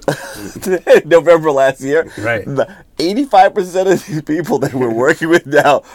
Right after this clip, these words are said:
Speaker 1: we did not know last year.
Speaker 2: Yeah.
Speaker 1: And everything has fallen into place, from raising our money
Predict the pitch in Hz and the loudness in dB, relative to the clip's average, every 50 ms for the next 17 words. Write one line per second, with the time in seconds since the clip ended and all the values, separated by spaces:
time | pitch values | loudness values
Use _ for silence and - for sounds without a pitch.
0 | - - 117 131 127 127 147 151 120 113 120 120 98 85 110 110 117 113 110 107 | -10 -8 -6 -6 -4 -2 -2 -2 0 2 2 0 0 -2 -4 -4 -2 -2 -2 -2
1 | 101 92 87 110 123 - - - 107 123 127 120 85 - - - - 101 98 92 | -2 -2 -2 -2 -2 -4 -8 -12 -8 -6 -6 -6 -6 -8 -10 -14 -14 -12 -12 -12
2 | 85 - - - - 98 107 110 104 104 101 - - 117 123 131 143 135 - - | -14 -16 -12 -8 -4 -2 0 0 -2 -2 -4 -6 -6 -4 -4 -2 -4 -4 -4 -4
3 | 107 95 95 90 90 101 92 87 90 90 92 - - - - - - 98 95 98 | -4 -4 -4 -4 -4 -4 -2 -2 -2 -4 -6 -12 -16 -16 -16 -10 -6 -4 -4 -4
4 | 95 92 92 92 82 - - - 104 98 92 82 - - 87 80 76 95 101 104 | -4 -4 -6 -8 -10 -14 -10 -8 -6 -6 -6 -8 -10 -14 -14 -12 -8 -6 -6 -6
5 | 104 95 107 101 95 90 87 87 90 92 95 98 98 101 104 101 | -6 -8 -8 -8 -8 -8 -8 -8 -8 -8 -6 -6 -8 -8 -10 -12